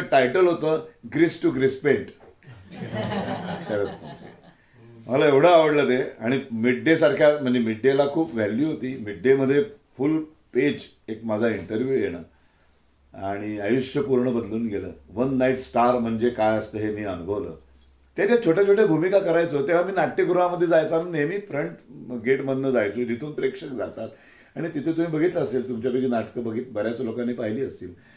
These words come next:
तर, अ, असा एक छान board रंगवलेला असतो बघा, ज्या नाटकाचा प्रयोग असतो, हा, तिथे तो मी नव्हेच, आणि मग लेखक, दिग्दर्शक, आणि मग सगळ्यांची, कलाकारांची नावं असतात, आणि सगळ्यात शेवटी ख-, नाव असतं जो मुख्य स्टार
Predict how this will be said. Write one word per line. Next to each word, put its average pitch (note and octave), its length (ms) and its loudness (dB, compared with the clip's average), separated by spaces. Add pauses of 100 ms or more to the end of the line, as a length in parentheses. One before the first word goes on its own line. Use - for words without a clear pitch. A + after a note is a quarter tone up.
(240)
तर, C#3+ 260 2
अ, A2+ 500 4
असा B2+ 140 4
एक D#3+ 160 2
छान E3 300 4
board F#3 240 8
रंगवलेला D#3+ 560 6
असतो C#3+ 200 4
बघा, A#2 180 2
ज्या C3 200 6
नाटकाचा C3 420 2
प्रयोग B2+ 300 2
असतो, A2 280 0 (720)
हा, G#2 560 0
तिथे A2 340 0
तो C#3 80 2
मी C3 180 4
नव्हेच, A#2+ 520 4
आणि A2+ 180 -2
मग A#2 220 0
लेखक, A2+ 500 0
दिग्दर्शक, A2 680 -4 (640)
आणि G#2+ 200 -4
मग A2+ 140 -2 (200)
सगळ्यांची, A2+ 440 0
कलाकारांची A2+ 640 0
नावं A2+ 300 2
असतात, G#2+ 240 -4
आणि A2+ 140 0
सगळ्यात B2 360 2
शेवटी C#3 560 -2
ख-, - 260 -8
नाव B2 240 6
असतं A2 200 -4
जो A2+ 120 -4
मुख्य A2+ 460 -4
स्टार G#2 340 -4